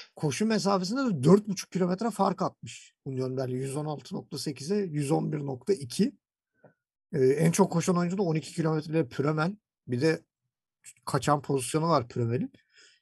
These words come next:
İkili mücadelede en fazla kazanan Avoni. On yedi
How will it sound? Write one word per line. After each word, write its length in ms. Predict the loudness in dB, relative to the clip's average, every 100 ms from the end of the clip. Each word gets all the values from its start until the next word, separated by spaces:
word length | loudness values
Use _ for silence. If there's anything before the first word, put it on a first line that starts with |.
| _ 0
İkili 400 | 0 4 6 8
mücadelede 600 | 6 6 6 4 2 -2
en 240 | 0 2 2
fazla 300 | 0 0 0
kazanan 280 | -2 -2 0
Avoni. 600 | 2 2 2 0 -2 -6 _ _ -8
On 160 | 0
yedi 440 | 4 4 2 -6